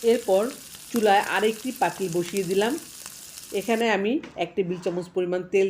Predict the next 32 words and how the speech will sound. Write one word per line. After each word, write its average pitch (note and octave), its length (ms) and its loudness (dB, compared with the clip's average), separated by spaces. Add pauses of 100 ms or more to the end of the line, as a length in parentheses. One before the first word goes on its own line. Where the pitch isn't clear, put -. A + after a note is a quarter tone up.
দিয়ে G3 200 -4
দিব। G3 100 -4 (960)
তেলটা A3+ 340 4 (140)
গরম A3 300 8
হলে A#3 180 8 (100)
দিয়ে G3 220 6
দিব F#3 140 0 (240)
পেঁয়াজ G#3 320 8 (120)
ও - 20 8 (180)
রসুন F3 300 0
কুচি। D3+ 260 -4 (540)
পেঁয়াজ G3 300 2
কুচিটা G#3 360 0 (160)
একটু - 240 -8
ভেজে F3+ 280 2
নিব। F3+ 120 -4 (920)
এরপরে G3+ 400 4
এখানে G3+ 200 2 (100)
সামান্য F#3 320 0
একটু G#3+ 120 0 (100)
পানি F#3+ 260 4
দিয়ে, A3+ 220 4
দিয়ে F#3+ 200 0
দিব E3+ 120 -4 (160)
গুঁড়া F#3+ 240 6
মশলা, A3+ 320 2 (1040)
দিয়ে A3+ 240 4
দিলাম G#3 280 4
হলুদের G3 400 4
গুঁড়া, G#3+ 200 4 (300)
মরিচের F#3+ 500 2
গুঁড়া, G#3 240 4